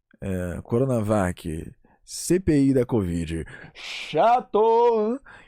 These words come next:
É muito chato, cara. É muito chato isso aqui, velho. Ó, é isso o tempo todo o pessoal enchendo. Diz Bolsonaro sobre a vacina. "É, Bolsonaro, é China, é corona, é." Ai, meu Deus. Ai, meu Deus.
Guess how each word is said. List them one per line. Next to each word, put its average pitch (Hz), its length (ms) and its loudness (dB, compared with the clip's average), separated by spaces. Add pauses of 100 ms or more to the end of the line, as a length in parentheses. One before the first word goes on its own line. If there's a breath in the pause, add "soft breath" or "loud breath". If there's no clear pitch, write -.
(120)
É 214 100 -4
muito 233 200 -4
chato, 220 520 0
cara. 104 240 -4
É 80 60 -8
muito 165 340 -8
chato 185 320 0
isso - 120 -4
aqui, 185 340 0
velho. 117 120 2
Ó, 113 220 4
é - 320 -8
isso 190 320 0
o 151 40 -12
tempo 175 340 -6
todo 147 320 2
o 135 40 0
pessoal 139 440 0
enchendo. 107 500 -2
Diz 135 160 0
Bolsonaro 120 580 0
sobre 113 300 0
a 110 40 2
vacina. 98 440 -4
"É, 110 320 -6
Bolsonaro, 110 800 -8
é 131 260 -2
China, 120 640 -4
é 123 80 0
corona, 131 500 0
é." 131 520 0 (1600 loud breath)
Ai, 110 280 2
meu 92 160 0
Deus. 82 840 -6
Ai, 151 380 -2
meu 156 140 0
Deus. - 2250 -4